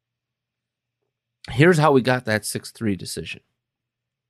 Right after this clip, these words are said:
Good old-fashioned compromise. Because two of those individuals in that six to three decision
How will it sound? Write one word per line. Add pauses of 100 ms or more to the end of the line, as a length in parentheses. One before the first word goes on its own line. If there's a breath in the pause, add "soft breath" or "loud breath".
(2250)
Good
old-fashioned
compromise. (2250)
Because (680)
two (160)
of
those
individuals (880)
in
that
six
to
three
decision